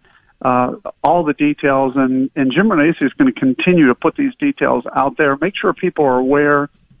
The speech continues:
You know, we've had a number of town halls about we're spending too much compared to other states, twice as much as other states of similar sizes.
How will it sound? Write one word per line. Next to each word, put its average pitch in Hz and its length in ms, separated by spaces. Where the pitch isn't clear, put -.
You 156 60
know, 139 80
we've 143 180
had 151 160
a 135 60
number 165 440
of 156 120
town 156 260
halls 139 380
about 131 320
we're 127 80
spending 160 600
too 151 140
much 139 320
compared 143 380
to - 120
other 143 240
states, 139 440
twice 226 240
as 147 160
much 170 300
as 127 80
other 160 220
states 160 420
of 135 120
similar 165 320
sizes. 156 680